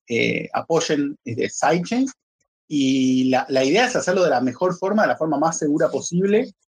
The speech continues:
para que, para que ese, ese crecimiento sea, sea un crecimiento ordenado y sea un crecimiento vigilado, porque en última instancia cada persona de la comunidad de Bitcoin es un vigilante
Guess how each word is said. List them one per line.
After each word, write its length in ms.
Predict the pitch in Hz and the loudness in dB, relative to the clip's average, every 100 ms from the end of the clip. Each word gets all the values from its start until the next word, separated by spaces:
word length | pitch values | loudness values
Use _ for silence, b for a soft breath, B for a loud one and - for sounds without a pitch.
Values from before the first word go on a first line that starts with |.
| _ | _
para 260 | 131 123 123 | 0 2 2
que, 340 | 127 123 120 | 0 0 0
para 220 | 113 117 117 | 0 0 0
que 100 | 147 | -2
ese, 380 | - 147 131 143 | 0 0 0 0
ese 160 | - | -2
crecimiento 800 | 147 139 151 147 180 202 233 240 | 0 0 0 2 2 2 2 2
sea, 560 | 160 135 127 123 120 - | 0 0 2 2 0 -2
sea 160 | - | -2
un 80 | 131 | -2
crecimiento 520 | 131 127 135 135 131 | -2 -2 -2 -2 0
ordenado 500 | 123 120 123 143 165 | 0 0 0 2 2
y 60 | 170 | 2
sea 100 | 139 | -2
un 80 | 135 | -4
crecimiento 420 | 127 120 147 147 | -4 -2 0 2
vigilado, 540 | 120 - 135 160 120 | 0 -2 0 2 0
porque 320 | - _ 123 - B - _ | -4 _ -2 -2 B -20 _
en 100 | 127 | 0
última 260 | 180 185 160 | 2 2 2
instancia 400 | 185 196 175 - | 0 0 0 2
cada 200 | 160 165 | 2 2
persona 280 | 135 151 151 | 0 0 2
de 60 | |
la 60 | 139 | 2
comunidad 260 | 127 143 | 0 0
de 60 | 143 | 0
Bitcoin 260 | 170 170 143 | -2 -2 -2
es 120 | 135 | 0
un 100 | 139 | -2
vigilante 720 | 135 123 131 156 160 175 | -2 0 0 0 0 -2